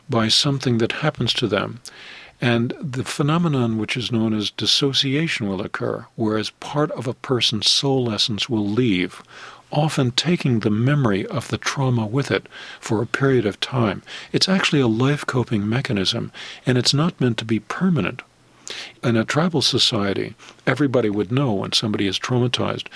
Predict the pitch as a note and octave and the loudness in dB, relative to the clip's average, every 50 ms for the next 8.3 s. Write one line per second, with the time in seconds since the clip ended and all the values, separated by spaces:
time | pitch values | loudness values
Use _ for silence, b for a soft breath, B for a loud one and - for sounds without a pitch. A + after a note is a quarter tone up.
0 | B B B B B B - A#2 G#2+ G2+ G2+ A#2 D3+ D#3+ - - C#3 B2 G#2 G2+ | B B B B B B 0 0 0 0 0 0 0 0 0 -2 0 0 0 0
1 | G2+ G#2 G2+ - - A2 G2+ F2+ - C3 B2+ A#2+ A#2 A2 G#2+ G2+ G#2 G2+ - - | 0 -2 -2 -4 -2 0 0 2 2 2 4 2 2 0 2 2 2 2 0 0
2 | - D#3 E3 D3+ - - B2+ - - - A#2 G2 F#2 - G#2 - - - C3 B2+ | 0 0 0 0 0 0 0 0 0 0 -2 -2 -2 -2 -4 -2 0 0 2 2
3 | A#2 A#2 G#2+ - A2+ G2+ F#2 A2 G2+ F#2+ - - A#2 G#2 F#2 - G2+ F#2 - - | 2 0 0 0 -2 -2 0 -2 -2 -2 -2 -2 -2 -2 -2 -2 -2 0 0 2
4 | - C3 A2+ F#2+ F#2 - - B B B B B B - C3+ A#2+ B2 A#2 G#2+ - | 2 2 0 0 -2 -4 -8 B B B B B B -2 0 2 2 2 2 2
5 | - B2+ A2+ G#2+ - - A2+ G2+ G2+ A#2+ C3+ C3 G2 E2+ - - - B B B | 2 2 2 2 0 -2 -2 0 2 2 2 2 2 0 -2 -6 -10 B B B
6 | B B B - B2+ C#3 D#3 F#3+ G#3 A3 - - - G3+ G#3 - - - G2+ F#2 | B B B 0 0 2 2 2 2 0 0 0 0 0 0 2 2 2 2 0
7 | - B B B B B B B B A#2+ A#2+ A#2 A2+ A2 G#2+ - C3+ C3+ C3 B2+ | 0 B B B B B B B B 0 2 2 2 0 0 2 2 2 4 2
8 | B2 B2 - A#2+ G#2 G2 | 2 2 2 2 2 2